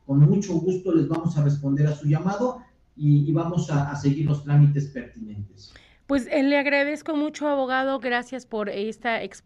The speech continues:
Speaker 2: excelente explicación y, bueno, en ocasiones también uno no está empapado de todos estos temas y siempre es muy bueno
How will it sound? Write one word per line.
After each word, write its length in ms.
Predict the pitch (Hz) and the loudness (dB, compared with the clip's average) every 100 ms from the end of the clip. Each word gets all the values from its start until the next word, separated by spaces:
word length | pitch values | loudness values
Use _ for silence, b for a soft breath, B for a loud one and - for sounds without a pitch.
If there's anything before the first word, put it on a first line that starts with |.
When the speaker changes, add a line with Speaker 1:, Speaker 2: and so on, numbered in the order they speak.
| - | -12
Speaker 2:
excelente 840 | 214 - - 233 220 311 330 - | -10 -10 -4 0 0 -2 -4 -6
explicación 920 | 202 - 214 202 196 180 - 220 220 240 B B B - | -10 -10 -10 -8 -8 -8 -6 -6 -4 -8 B B B -8
y, 440 | 220 220 226 233 | -4 -4 -2 -4
bueno, 260 | 202 214 208 | -4 -4 -4
en 80 | |
ocasiones 640 | 202 208 208 - 220 214 214 | -6 -6 -8 -6 -6 -6 -8
también 360 | 208 202 214 | -6 -4 -4
uno 300 | 220 214 208 B B - | -4 -4 -8 B B -6
no 240 | 226 233 | -2 -2
está 340 | 233 233 233 226 | -2 -6 -8 -6
empapado 600 | 233 214 208 214 220 220 | -6 -8 -6 -4 -2 -2
de 140 | 208 | -4
todos 300 | 208 220 - | -6 -8 -8
estos 280 | 233 226 - | -12 -12 -8
temas 340 | 208 214 214 | -6 -6 -8
y 140 | - 226 | -12 -14
siempre 640 | - 233 214 220 226 - | -6 -4 -4 -6 -6 -6
es 120 | 214 | -8
muy 140 | 214 208 | -6 -6
bueno 360 | 208 208 214 | -4 -4 -6